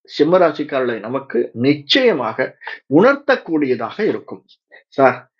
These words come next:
எங்கேயோ நடக்கிற planet இதெல்லாம் உணர்த்தக்கூடியதா இருக்குமா? அதுவும் ராகு நிழல் planet தான்" அப்படின்னு சொல்றவங்க உண்டு. அதுக்கு உதாரணம் சொல்றேன். காலங்காத்தால ஏந்தோம்னா, நான் இதை முன்னாடியே சொல்லிருக்கேன்,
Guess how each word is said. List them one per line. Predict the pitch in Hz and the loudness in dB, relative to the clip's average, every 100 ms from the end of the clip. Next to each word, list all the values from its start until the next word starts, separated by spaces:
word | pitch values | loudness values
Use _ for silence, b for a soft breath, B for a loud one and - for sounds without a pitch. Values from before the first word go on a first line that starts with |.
| _ | _
எங்கேயோ | - 143 147 175 208 | 2 4 6 6 6
நடக்கிற | 175 156 135 127 | 4 2 -2 -4
planet | 131 139 143 123 123 135 _ | 0 0 0 -4 -6 -8 _
இதெல்லாம் | 147 143 151 143 147 | 0 2 2 2 0
உணர்த்தக்கூடியதா | - 131 135 123 117 | -2 0 2 4 2
இருக்குமா? | 104 113 117 113 _ | 0 -2 -6 -6 _
அதுவும் | - 143 165 123 | 0 4 4 6
ராகு | 135 165 180 | 4 4 0
நிழல் | 143 147 180 180 | 0 4 2 2
planet | 135 131 120 113 | -2 -2 -4 -6
தான்" | 117 110 _ _ b b _ 135 | -6 -8 _ _ b b _ 2
அப்படின்னு | 143 175 165 | 4 2 2
சொல்றவங்க | 139 143 135 | 2 4 2
உண்டு. | 127 117 120 117 196 _ _ | 0 -2 0 0 -2 _ _
அதுக்கு | - 180 160 | 2 4 4
உதாரணம் | 185 226 175 | 4 4 2
சொல்றேன். | - 98 - - _ - | -4 -6 -8 -12 _ 0
காலங்காத்தால | 156 180 170 170 202 233 220 | 2 2 0 0 2 4 4
ஏந்தோம்னா, | 143 151 135 160 185 | 4 2 2 0 0
நான் | 147 123 | 2 2
இதை | 156 147 | 2 2
முன்னாடியே | 135 160 185 | 2 2 2
சொல்லிருக்கேன், | 190 131 151 - 110 | 2 -2 -2 -4 -8